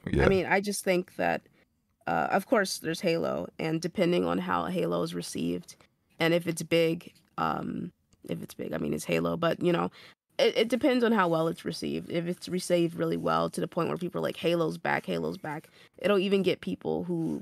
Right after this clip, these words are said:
Speaker 2: who've fallen off or who didn't like Halo five to come through and, and give it a try and check it out, you know?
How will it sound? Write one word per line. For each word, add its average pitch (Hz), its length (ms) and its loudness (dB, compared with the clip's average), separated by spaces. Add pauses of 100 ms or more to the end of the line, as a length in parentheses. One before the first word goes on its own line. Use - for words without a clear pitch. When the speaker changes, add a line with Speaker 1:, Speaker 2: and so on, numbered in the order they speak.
(120)
Speaker 2:
who've 170 180 -4
fallen 160 400 0
off 160 300 0
or 160 80 -2
who 175 80 -2
didn't 165 300 -4
like 143 160 -6
Halo 160 280 -2
five 82 300 -2
to - 80 -14
come 87 240 -4
through 82 400 -2 (460)
and, 165 240 2
and 170 180 2
give 170 140 0
it 165 80 0
a 160 80 0
try - 300 0
and 160 140 0
check - 220 -6
it 165 60 -2
out, - 200 -4
you - 80 -2
know? 160 200 -2